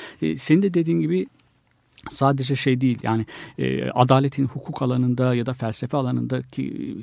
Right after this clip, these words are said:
e, sınırlı kalmayıp çok daha başka alanlardaki etkilerini de inceleyen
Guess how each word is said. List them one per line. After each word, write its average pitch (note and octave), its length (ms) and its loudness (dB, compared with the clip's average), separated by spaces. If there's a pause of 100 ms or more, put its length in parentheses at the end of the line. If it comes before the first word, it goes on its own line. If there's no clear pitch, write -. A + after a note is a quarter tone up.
(160)
e, E3+ 40 -10
sınırlı C3+ 360 0
kalmayıp D3+ 400 6 (200)
çok D3 280 -6
daha B2 180 0
başka B2+ 300 0
alanlardaki B2 720 0
etkilerini C3 420 0
de G3+ 60 6
inceleyen B2 480 2